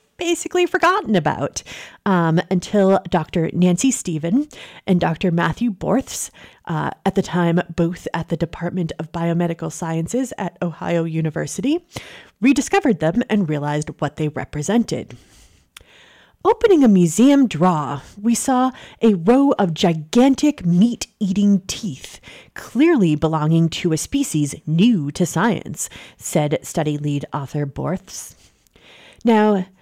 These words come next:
Simba Kubwa, um, is Swahili for big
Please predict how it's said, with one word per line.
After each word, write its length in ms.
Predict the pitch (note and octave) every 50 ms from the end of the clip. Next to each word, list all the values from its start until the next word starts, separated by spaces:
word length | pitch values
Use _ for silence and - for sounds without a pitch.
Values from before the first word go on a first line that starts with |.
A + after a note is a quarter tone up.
| _ _ -
Simba 300 | - - E4+ D#4 F4 E4
Kubwa, 600 | - - - C#4 A#3 F3+ E3 D#3+ D3+ D#3 F3+ - - - - _ _ _ _ _ _ _ _ -
um, 540 | C#3 D#3 E3 D3+ D3 C#3 C#3 C#3 C#3+ C#3+ - - _ _ _ _ _ _ _ _ - -
is 140 | G#3+ G#3 F3
Swahili 720 | - - G#3 G#3+ G3+ - - D4 E4 D#4 A3+ E3+ D#3+ E3+ -
for 380 | - - - G3 F3+ F3 F3+ -
big 560 | D#3 D3 _ _ - E3 D3+ D3 D3 D#3 D3